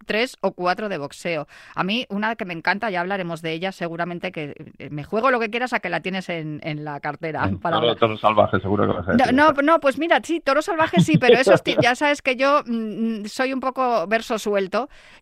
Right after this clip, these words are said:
Speaker 1: John Sánchez, me parecía, me, cuando la vi, recuerdo que la vi
Speaker 2: Sí.
Speaker 1: y dije, "¿Pero qué acabo de ver?". Qué pasada de película. Es una de las películas que más me llamaron la atención,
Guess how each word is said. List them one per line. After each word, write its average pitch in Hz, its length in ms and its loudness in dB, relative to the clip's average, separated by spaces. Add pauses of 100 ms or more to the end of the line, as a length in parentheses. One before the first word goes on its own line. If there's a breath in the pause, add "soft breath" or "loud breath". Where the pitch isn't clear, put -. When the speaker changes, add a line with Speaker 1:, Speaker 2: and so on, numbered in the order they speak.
Speaker 1:
John 262 220 4
Sánchez, 196 540 -2
me 196 160 -2
parecía, 190 500 0
me, 196 160 -4
cuando 190 260 -2
la 180 140 4
vi, 254 220 0
recuerdo 247 420 -2
que 254 80 -2
la 190 160 0
vi 113 220 0
Speaker 2:
Sí. 104 60 0
Speaker 1:
y - 20 -2
dije, 190 340 -2
"¿Pero 170 240 -2
qué 220 140 -4
acabo 247 380 -2
de 220 120 -2
ver?". 214 260 0 (260)
Qué 226 140 -4
pasada 202 600 -2
de 185 140 -4
película. 165 480 -6
Es 156 100 -8
una 196 220 -4
de 190 40 -4
las 185 200 -4
películas 190 400 -6
que 190 100 -12
más 180 180 -6
me 185 120 -8
llamaron 180 300 -2
la 180 60 -2
atención, 190 560 -6